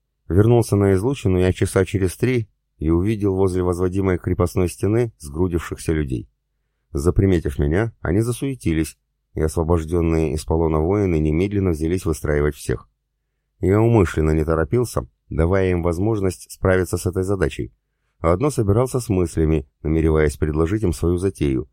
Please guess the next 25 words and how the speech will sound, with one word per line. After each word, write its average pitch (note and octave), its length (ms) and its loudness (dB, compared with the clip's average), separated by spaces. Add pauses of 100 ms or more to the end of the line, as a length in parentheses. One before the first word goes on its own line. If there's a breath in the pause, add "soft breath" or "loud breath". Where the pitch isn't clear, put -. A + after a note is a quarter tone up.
(340)
и E2+ 100 -2
уж D#2+ 240 0
после D#2+ 360 0
этого F#2+ 320 0
пусть - 320 -4
каждый D2+ 380 -2
решает, C2+ 460 -4 (220)
останется A#2+ 640 -2
он A2+ 180 0
на A2 80 0
Хортице G#2+ 560 -2 (380)
или A2 240 0
попытает G2 540 0
счастья B2 380 -4
в - 40 -14
каком-нибудь F#2 680 -2
другом D2+ 380 -2
месте. A#1+ 340 -8 (680)
Подневольные G2 720 0
мне G#2+ 160 2
здесь G2 340 0
совершенно G2 520 -2
ни F2+ 100 -2
к - 40 -12
чему. C#2+ 320 -4